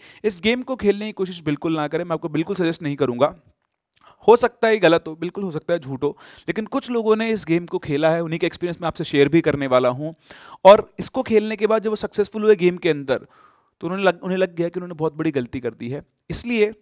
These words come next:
आप चाहे कितने भी डेयरिंग हो, मैं आपको हमेशा बोलता हूं कि आपको इन चीज़ों के ना विसिनिटी में या उनके एरिया में नहीं जाना चाहिए। तो आप सुने, समझें, एंजॉय करें स्टोरी को, एक्सपीरियंस को, गेम को कैसे खेला जाता है, लेकिन इसे खेलने की कोशिश बिल्कुल ना करें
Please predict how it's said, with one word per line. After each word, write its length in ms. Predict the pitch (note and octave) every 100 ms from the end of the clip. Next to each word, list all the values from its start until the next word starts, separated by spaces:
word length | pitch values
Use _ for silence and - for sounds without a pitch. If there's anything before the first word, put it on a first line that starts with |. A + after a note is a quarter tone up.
| -
आप 160 | E3+ -
चाहे 140 | G#3+
कितने 280 | - A3+ A#3
भी 80 | A3+
डेयरिंग 300 | F#3+ G3 F3
हो, 240 | F#3+ G#3+
मैं 80 | -
आपको 180 | C#3+ E3+
हमेशा 240 | E3 F3
बोलता 300 | F3+ D#3+ F3+
हूं 80 | F3+
कि 80 | G3
आपको 260 | F3+ G3 G#3+
इन 60 |
चीज़ों 300 | G3+ F#3+ G#3
के 180 | G3+ A#3
ना 180 | C4+ C#4+ _ -
विसिनिटी 480 | E3 A3 G#3 F#3+ G3+
में 120 | G3+
या 100 | G3+
उनके 200 | G3 F3+
एरिया 140 | F#3+
में 80 | G#3
नहीं 160 | G#3 F3+
जाना 200 | C3+ A#2+
चाहिए। 240 | G#2+ C2+ - - - -
तो 60 | G#3
आप 80 |
सुने, 380 | - A#3 C4 B3+
समझें, 520 | A#3+ G#3+ G#3+ A#3 A#3 A#3 C#3+
एंजॉय 360 | D3 E3 G#3
करें 300 | G#3 G3+ G#3+
स्टोरी 360 | - D3+ D#3 F#3
को, 320 | G3 G3 - -
एक्सपीरियंस 460 | - D#3 E3+ E3+
को, 240 | - F#3+ F#3+
गेम 380 | B2 E3 G3
को 160 | F#3 F#3+
कैसे 280 | F3 D3 -
खेला 240 | D#3 D3+
जाता 260 | D3 C3+ C#3
है, 180 | C#3+ E3+ - _ - -
लेकिन 400 | C#3+ G3+ B3+ B3
इसे 220 | F3 G#3 G3
खेलने 320 | F3 D3+ D#3+
की 60 |
कोशिश 340 | E3+ C3+ D#3+ -
बिल्कुल 300 | A#2 - A2
ना 120 | C#2+ -
करें 400 | - D#2+ -